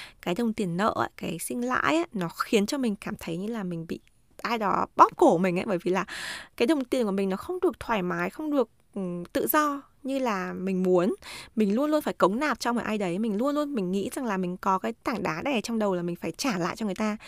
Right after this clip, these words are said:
Thì cái việc mà nợ tiền ấy, nó rất là kinh khủng. Do vậy bạn đừng nghĩ rằng là muốn giàu có thì mình phải nợ tiền thì mình mới có thể kinh doanh được. Tất nhiên có những người, người ta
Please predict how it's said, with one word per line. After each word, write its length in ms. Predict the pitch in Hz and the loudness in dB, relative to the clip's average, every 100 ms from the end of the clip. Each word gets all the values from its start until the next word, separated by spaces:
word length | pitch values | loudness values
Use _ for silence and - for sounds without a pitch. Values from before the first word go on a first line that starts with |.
| - - - - - - | -16 -16 -16 -18 -20 -20
Thì 380 | - 220 214 196 - | -8 -4 -2 -4 -4
cái 180 | 170 170 | -2 0
việc 180 | 269 - | 0 0
mà 80 | 175 | -2
nợ 200 | 196 208 | -2 -2
tiền 180 | - 202 | 0 0
ấy, 60 | 202 | 0
nó 160 | 170 | -4
rất 140 | 170 415 | -2 -2
là 60 | 339 | 0
kinh 160 | 233 | -2
khủng. 220 | 233 254 - _ - - - - - | 0 0 -2 _ -20 -20 -20 -20 -8
Do 140 | - 302 | 0 2
vậy 140 | 311 | 2
bạn 180 | - - | 0 -4
đừng 160 | 208 196 | -2 -2
nghĩ 160 | 202 | -2
rằng 160 | - 294 | -2 -2
là 220 | 214 190 - - | -2 -4 -8 -8
muốn 400 | 214 214 208 247 | -2 2 2 2
giàu 200 | - 269 | 0 0
có 480 | - 190 170 196 294 | 2 2 2 0 -2
thì 100 | - | -2
mình 160 | 220 190 | -2 -2
phải 160 | - | -4
nợ 200 | 202 185 - | -4 -4 -2
tiền 160 | 233 196 | 0 0
thì 100 | 180 | 0
mình 200 | 180 175 | -2 -4
mới 100 | 175 | -6
có 180 | 180 180 | -8 -6
thể 260 | 320 240 - - - _ | -2 -2 -4 -12 -20 _
kinh 160 | - 277 | -8 -6
doanh 220 | 294 285 | -6 -2
được. 180 | 240 185 - - - - - | 0 0 -4 -20 -20 -12 -2
Tất 100 | 359 | 2
nhiên 220 | 349 370 | 4 2
có 160 | - 226 | 2 0
những 140 | 233 | 0
người, 240 | 311 294 240 | 2 4 4
người 140 | 190 | 0
ta 420 | 214 233 240 240 | -4 -4 -2 -4